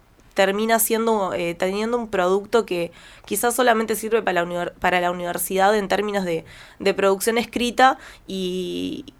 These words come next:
y, y no, y, y lamentablemente a veces eso no, no termina funcionando y operando como un proyecto a largo plazo que pueda tener, eh, efectos positivos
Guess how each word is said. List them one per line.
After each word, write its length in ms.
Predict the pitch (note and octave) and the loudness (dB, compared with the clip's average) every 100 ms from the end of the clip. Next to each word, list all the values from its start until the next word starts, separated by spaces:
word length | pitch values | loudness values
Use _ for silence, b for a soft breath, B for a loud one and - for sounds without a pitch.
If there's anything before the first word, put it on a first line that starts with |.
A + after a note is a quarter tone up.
| _ _ _ _ | _ _ _ _
y, 300 | - F3+ F3+ | -14 -12 -10
y 120 | - F#3+ | -8 0
no, 340 | G3+ G#3 G3+ | 4 4 4
y, 220 | F#3 F3 | 0 -8
y 120 | F3 F3 | -4 2
lamentablemente 680 | F3+ F#3 F#3+ G#3 A3 A3 | 2 2 2 2 2 4
a 80 | G3+ | 4
veces 400 | G3+ A3+ A#3 - | 4 2 0 -2
eso 260 | F#3 F#3+ G#3 | -2 -2 -2
no, 320 | F#3+ F#3 F3 | 0 -2 -4
no 200 | F3 F3+ | -6 -4
termina 380 | G3 F#3+ F#3+ G3 | -2 -2 -2 -4
funcionando 680 | F#3 F3+ F#3 F3 F#3 F#3+ | -4 -6 -2 2 2 4
y 100 | G3 | 4
operando 560 | F3 E3+ F3 F#3 F#3+ G3 | 2 2 4 4 4 0
como 300 | F3 E3+ E3 | -2 -4 -6
un 100 | F3 | -4
proyecto 600 | F#3 F#3 F#3+ F3+ F#3+ F#3+ B B B | -2 0 0 -2 -2 -4 B B B
a 140 | F#3+ | 4
largo 320 | G3 G3+ G#3 | 6 6 4
plazo 360 | G3+ G#3 G#3 A3+ | 2 2 2 -2
que 120 | G3+ | -2
pueda 320 | - G3 F#3+ | 0 4 4
tener, 440 | F#3 F3+ F3+ F3+ F3+ B B B _ | 2 0 2 2 0 B B B _
eh, 240 | F3 E3 - | -6 -6 -4
efectos 400 | F3 E3 F#3 G3 | -4 -2 -2 -2
positivos 720 | - F3 F3+ E3 F#3 G3+ G#3+ | -4 -4 -4 -4 2 2 2